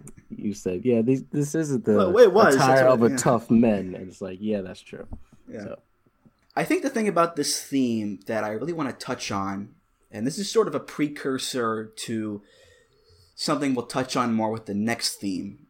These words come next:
Speaker 2: is how this song sort of foreshadows the feud between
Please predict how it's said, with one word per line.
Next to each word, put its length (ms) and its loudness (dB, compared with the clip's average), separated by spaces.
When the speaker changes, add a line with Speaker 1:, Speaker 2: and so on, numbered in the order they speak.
Speaker 2:
is 460 -2
how 340 0
this 200 -4
song 520 0
sort 320 -4
of 120 -6
foreshadows 1120 -6
the 80 -4
feud 580 -2
between 520 -4